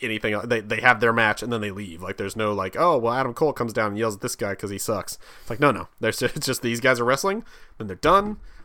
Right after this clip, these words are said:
let's move 'em out, and now we go back to the, the, the stories. So yeah,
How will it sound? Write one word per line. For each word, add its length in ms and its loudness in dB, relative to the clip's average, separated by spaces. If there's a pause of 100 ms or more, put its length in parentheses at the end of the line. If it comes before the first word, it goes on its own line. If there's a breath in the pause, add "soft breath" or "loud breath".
let's 140 -16
move 160 -6
'em 100 -2
out, 380 4
and 160 -4
now 160 4
we 100 0
go 120 0
back 240 -2
to 60 -8
the, 380 -6
the, 240 -8
the 80 -6
stories. 640 -4
So 320 -8 (1400 soft breath)
yeah, 160 -6